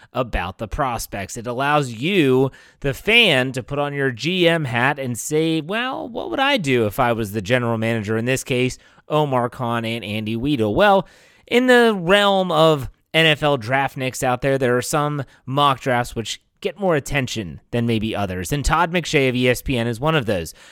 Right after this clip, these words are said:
This week, Todd McShay released his latest N F L mock draft,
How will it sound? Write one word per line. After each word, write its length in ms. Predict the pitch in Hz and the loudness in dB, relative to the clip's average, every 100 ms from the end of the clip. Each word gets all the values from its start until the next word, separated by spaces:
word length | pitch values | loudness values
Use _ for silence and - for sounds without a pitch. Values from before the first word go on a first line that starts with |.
| - - - | -20 -20 2
This 260 | 170 233 | 4 4
week, 240 | 165 160 135 | 4 0 0
Todd 260 | 165 156 | -2 -2
McShay 320 | 170 131 160 139 | -2 -2 0 2
released 340 | 135 120 - | 0 0 -4
his 140 | 110 | -10
latest 480 | 117 135 160 170 160 139 | -6 -2 2 0 0 -2
N 120 | 135 | -2
F 120 | 123 | 0
L 120 | 120 | -2
mock 240 | 113 104 - | -2 -4 -4
draft, 300 | 113 107 | -2 -2